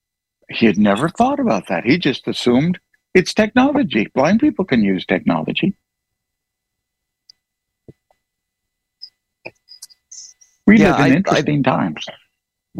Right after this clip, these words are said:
Speaker 2: We, we do, but I think <clears throat> we're gonna, we're gonna open it up to, um, to other blind folks. We, we, we may talk about this,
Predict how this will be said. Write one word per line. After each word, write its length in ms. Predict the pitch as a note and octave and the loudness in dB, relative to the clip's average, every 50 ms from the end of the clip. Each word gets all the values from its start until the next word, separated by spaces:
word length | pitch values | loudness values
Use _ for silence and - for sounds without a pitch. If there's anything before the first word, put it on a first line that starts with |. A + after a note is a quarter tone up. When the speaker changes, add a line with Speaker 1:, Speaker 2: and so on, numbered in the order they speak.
| C3 - - | -8 -4 0
Speaker 2:
We, 280 | D#3 C#3 C#3 C3 A#2 - - - C3 | 2 4 4 2 2 0 -2 0 2
we 120 | B2+ A#2+ G#2+ | 2 2 2
do, 300 | G2+ A#2 D3+ D3+ C3+ G#2 | 2 2 4 4 4 2
but 160 | G#2 A2 G#2+ | 2 0 0
I 80 | G#2 | -2
think 340 | G2+ - - - F#3+ F3+ E3 - D3 - - - - - - - - - - _ _ _ - - | -2 -2 -2 0 0 0 -2 -4 -8 -8 -10 -10 -12 -14 -16 -18 -20 -20 -20 _ _ _ 2 2
<clears throat> 280 | F#3 - G3 F3+ D3+ C3+ | 4 4 4 2 2 2
we're 140 | C3+ B2+ A2+ | 2 2 2
gonna, 240 | A#2+ A2 G2+ G2+ - - | 2 0 0 -2 -4 -2
we're 160 | - A#2+ A2 | -2 0 0
gonna 240 | G#2 A#2 A2 G#2+ G2+ B1 | 2 2 0 0 0 0
open 340 | D2+ C3+ B2+ - B2 G#2 | -2 -4 -2 -2 -2 -2
it 120 | G2+ F#2+ G2+ | 0 0 0
up 200 | G#2 G#2 - _ _ - | 0 -2 -2 _ _ -10
to, 340 | - G2+ G2 F#2+ F#2+ F#2+ F2+ | -6 -4 -2 0 2 2 2
um, 220 | F2+ F#2 G2 - _ _ _ _ _ _ _ _ _ _ _ - | 0 -2 -6 -10 _ _ _ _ _ _ _ _ _ _ _ -4
to 100 | - - | -2 0
other 220 | A2 G#2 G2+ G2 | 2 2 0 0
blind 360 | - - G#2+ A2 A#2 A#2+ A2+ | 0 0 0 0 0 -2 -4
folks. 400 | - G#2+ F#2+ F2+ D#2 - - - - - - - - _ - | -4 -2 -4 -4 -4 -8 -12 -14 -14 -20 -20 -20 -20 _ 0
We, 200 | C3+ C#3+ - - | 0 0 0 0
we, 280 | G#2 C#3+ C#3+ D3 - - _ _ - | 0 0 0 0 -2 -10 _ _ -6
we 200 | - C#3+ C#3+ D3+ | -2 0 0 2
may 200 | E3+ G3+ F#3+ E3 | 2 0 0 -2
talk 420 | - - - - C#3+ D3 D3+ - | -4 -8 -4 -2 -2 -2 0 -2
about 360 | B2+ G#2 - F#2+ F#2+ G2 - | -4 -2 0 -2 -2 -2 -4
this, 460 | - G2+ G2 F#2 - - - - - | -4 -4 -4 -4 -6 -10 -12 -12 -16